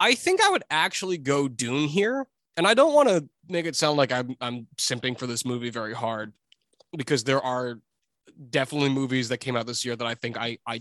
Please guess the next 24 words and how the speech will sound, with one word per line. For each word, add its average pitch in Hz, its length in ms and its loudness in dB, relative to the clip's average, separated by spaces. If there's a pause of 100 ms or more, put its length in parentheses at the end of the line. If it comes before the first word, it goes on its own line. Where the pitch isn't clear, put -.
do 120 220 -8
like 117 320 -8
more 113 220 -8
than 131 180 -4
Dune. 156 320 -4 (460)
But, 175 160 -6
you 226 80 4
know, 208 80 2
we've 214 140 -2
talked 196 280 2
a 220 60 0
lot 143 340 2 (600)
over 139 240 2
the 123 120 -2
past - 760 0
few 131 420 -6 (140)
weeks 127 440 -4
as 120 160 -6
we've 120 160 -10
gone 117 220 -2
through 123 200 -8
all 113 120 -4
these 113 220 -8
awards, 156 640 -2